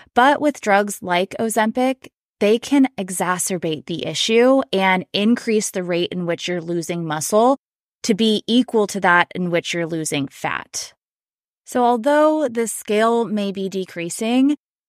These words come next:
you might still not be completely happy with that end result if you are looking to focus <laughs> on body recomposition changes, because you need muscle to, A, increase your metabolic rate, and also, B,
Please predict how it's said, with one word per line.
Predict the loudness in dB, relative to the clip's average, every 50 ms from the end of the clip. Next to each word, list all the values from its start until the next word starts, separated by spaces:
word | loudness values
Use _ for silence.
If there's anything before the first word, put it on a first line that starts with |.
| _ _ _
you | 2 2 4 6 6
might | 4 4 4 2 0 0
still | -4 -8 -4 -4 -2 -2 0
not | -2 -2 -4 -4
be | -6 -6 -8
completely | -6 -8 -10 -10 -8 -8 -8 -6 -4 -6 -6
happy | -4 -2 -2 -2 -2 -2 -2 -2
with | -2 -2 -2 -2
that | -2 -4 -2
end | -4 -6 -6 -6 -6
result | -6 -6 -4 0 2 4 4 4 4 2 0 -4 -8 -4
if | -4 -4 -4 -4
you | -6 -8 -2 2
are | 4 4 6 6 4
looking | 4 2 0 0 0 -4 -4 -4 -4 -6
to | -6 -6 -2 0 0 2 2 2 2 0 0 -2 -2 -4 -8 -10 _
focus | _ _ 0 0 2 0 -2 0 2
<laughs> |
on | 2 2 2 2
body | 2 4 4 4 4 4
recomposition | 2 0 -2 -2 -4 -4 -4 -4 -4 -4 -4 -4 -4 -6 -6
changes, | -6 -6 -4 -2 -2 0 2 2 2 2 0 -4 -12 -16 -20 -20 -20 -20 -20 _
because | -4 -4 -4 -4 0 2 4 4 4 2 2 0
you | 0 2 2
need | 2 2 2 0 0 0 0 -2 -2 -4
muscle | -4 -4 -4 -4 -2 0 2 2 2 0 -2 -4 _
to, | -8 -4 0 2 2 2 2 0 -2
A, | -2 0 2 2 2 2 0 -2 -4 -4
increase | -4 -4 -2 -2 -2 -4 -2 -2
your | -2
metabolic | -2 0 -2 -2 -2 0 0 0 -2 -2 -2
rate, | 0 0 2 2 0 -2 -4 -10 -20 -20 -20 -20 -20 _ -2
and | 0 2
also, | 2 2 2 2 0 0 0 -2 -2
B, | -2 0 2 2 2 2 2 2 2 0 -2